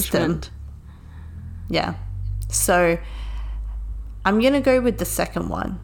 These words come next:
Speaker 2: Someone I love takes care of something for me because I'm too stressed to do it.
Speaker 1: I think we need to speed this up a little. So I think from now on, honestly, I think the justifications for our choices have already been given.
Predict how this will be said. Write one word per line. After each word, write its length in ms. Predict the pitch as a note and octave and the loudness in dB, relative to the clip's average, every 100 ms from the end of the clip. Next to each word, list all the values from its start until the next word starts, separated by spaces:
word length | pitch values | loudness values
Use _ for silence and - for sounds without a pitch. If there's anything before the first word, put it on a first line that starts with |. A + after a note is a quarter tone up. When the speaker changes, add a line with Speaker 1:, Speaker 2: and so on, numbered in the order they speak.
| - | -2
Speaker 2:
Someone 520 | - A#3 B3+ C4 B3 | 2 4 6 4 2
I 180 | G#3 G3+ | 2 4
love 360 | G3 F#3+ F3 | 4 4 2
takes 320 | - F#3+ E3+ - | -2 -2 0 -4
care 260 | - F3 | 0 2
of 80 | F3 | 2
something 300 | - F3+ F3 | 0 0 0
for 140 | E3+ | 0
me 480 | F3 E3+ E3 E3 - - - | 2 4 4 0 -4 -10 -4
because 260 | F3 F3 | -2 -2
I'm 140 | - F#3 | -2 -2
too 160 | - | 0
stressed 360 | F3 - - - | -2 -2 -4 -6
to 60 | - | -4
do 180 | - | -2
it. 120 | - - - - - - - - - | -2 -6 -16 -20 -20 -20 -20 -18 -4
Speaker 1:
I 100 | A3 | -2
think 220 | G#3+ A#3 | 0 2
we 140 | A#3+ A3 | 4 4
need 260 | A3 G3+ | 4 4
to 120 | G3+ F#3 | 2 -2
speed 420 | - - F#3+ F#3 | -2 0 0 0
this 240 | F3+ - | -6 -4
up 160 | G#3 G#3 | -6 -2
a 40 | |
little. 340 | A3 G3 G3+ G3+ | 0 2 2 0
So 500 | - E3+ F2+ B2+ - | 0 0 0 0 0
I 140 | - F#3+ | 2 4
think 300 | G#3 F#3+ - _ - _ _ _ _ - | 4 2 -2 _ -20 _ _ _ _ -14
from 360 | - - B3 B3+ | -12 0 4 6
now 240 | C4 D4+ B3 | 8 8 8
on, 360 | F#3+ F3 E3 - | 6 4 2 2
honestly, 520 | F3 F#3 G3+ G3+ G3 | 4 2 2 2 2
I 100 | F#3+ | 2
think 260 | A3 A3 - - | 0 -4 -6 -2
the 440 | B3+ A#3 F3+ - | 2 4 2 0
justifications 840 | G#3 F3+ - F#3+ E3 - D#3 F3+ F#3 | 0 0 0 0 0 0 0 2 2
for 80 | F3+ | 2
our 140 | D#3 | 2
choices 440 | - D#3+ F3+ E3+ F3 | 0 0 2 0 2
have 200 | F3 E3+ | -2 0
already 280 | D3+ D3+ D#3+ | 0 0 -2
been 220 | E3 D3+ | -2 -4
given. 500 | C#3+ C3 E3 D#3 F#3+ | -4 -2 -2 -2 -6